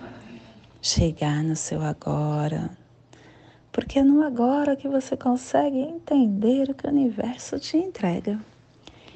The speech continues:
E hoje a gente tem tormenta na casa oito. A casa oito que é a casa da harmonia, é a casa de você integrar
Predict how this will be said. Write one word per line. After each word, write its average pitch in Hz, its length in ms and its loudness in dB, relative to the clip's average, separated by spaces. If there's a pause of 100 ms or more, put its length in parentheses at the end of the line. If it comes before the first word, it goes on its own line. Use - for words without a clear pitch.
(380)
E 403 140 4
hoje 269 200 6
a 262 60 8
gente 262 320 2
tem 254 220 2 (180)
tormenta 208 1120 0
na 202 200 -2
casa 202 420 -2
oito. 175 640 -4 (800)
A 302 100 -8
casa 330 360 2
oito 302 300 2
que 320 100 -4
é 302 80 2
a 277 40 0
casa 269 380 0
da 262 140 -2
harmonia, 240 1080 4 (240)
é 208 140 2
a 196 80 2
casa 190 560 -4
de 185 160 -4
você 180 380 -4
integrar 240 1300 0